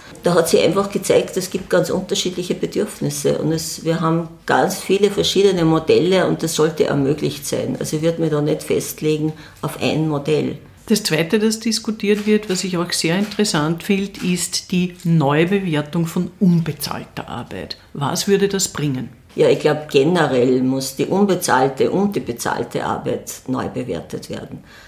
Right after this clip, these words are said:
Speaker 1: Das haben wir jetzt gesehen in der, in der Krise. Also das finde ich ja einen der positiven Effekte, wie sichtbar das geworden ist, welche Arbeit die Frauen leisten. Systemrelevante Berufe, hat man gesehen,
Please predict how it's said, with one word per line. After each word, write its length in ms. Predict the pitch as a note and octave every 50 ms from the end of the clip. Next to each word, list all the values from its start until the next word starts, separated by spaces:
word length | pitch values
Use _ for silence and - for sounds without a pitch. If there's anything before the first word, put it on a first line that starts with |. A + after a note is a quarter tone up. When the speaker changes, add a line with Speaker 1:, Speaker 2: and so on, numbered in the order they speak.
| - -
Speaker 1:
Das 220 | - D3+ D3 - -
haben 180 | D#3 C#3+ D3
wir 200 | D#3 D#3+ D#3 D3+
jetzt 300 | D3+ D3 D3 D3 - -
gesehen 440 | - D#3 - - B2+ B2+ C3+ D#3 E3
in 220 | D#3+ - C#3+ C#3+ D3
der, 380 | C#3+ C#3+ C#3+ C#3+ D3 D3 D3 D3
in 140 | D3 D3
der 120 | C#3+ D3 C#3+
Krise. 520 | - - C#3+ D3+ E3 G3 G3+ G#3+ A3 G#3
Also 280 | D#3 D3 - D3 D3 D3 - - - - - _ _ _ _ _
das 120 | - D#3 -
finde 320 | - - E3+ E3+ D#3+ D#3+
ich 60 | D3+
ja 340 | D3+ D3 D3 D3 D3 D3 D3 - - -
einen 360 | D3 C#3+ D3 D3 D3 D3 C#3+
der 380 | C#3 D3 C#3 C#3 C#3 C#3 C#3+ C#3+
positiven 640 | - - - E3+ E3+ F3 F3+ - D#3+ D#3+ C#3+ C#3+
Effekte, 840 | - - C3+ - - C#3 - - - - - - F3+ F#3 G3+ G3+ G3 - - - - - - - - -
wie 400 | D3+ C#3+ D3+ E3+ F3+ F#3 F#3 F3+
sichtbar 760 | F3+ - - - - G#3+ B3+ - - - - - - E3 D3
das 280 | D3 D3+ D3+ D3 - -
geworden 600 | - D#3 C#3+ C#3+ C3+ B2+ C3+ - E3+ F3+ F3 E3
ist, 320 | - - D#3+ D#3+ - - -
welche 400 | D3 D#3 D3+ - F#3+ - - B2
Arbeit 320 | C3+ D3 E3 E3+ E3 -
die 80 | D#3 D3
Frauen 420 | - - C#3 C#3 C#3+ D3+ D3 C#3
leisten. 460 | - - - - - - - - - -
Systemrelevante 1160 | - - - D3 - - - D3+ D3 D3 D#3 D#3 D#3 D3 D3+ D#3 D3 D3 A#2 A2 C3+ D#3+ - C#3
Berufe, 540 | - - E3 D#3 D#3+ F3 G#3 G3+ - F#3+
hat 160 | F#3 - - F3
man 120 | E3+ D#3+
gesehen, 440 | D#3+ - - D#3+ E3 D#3+ E3 E3+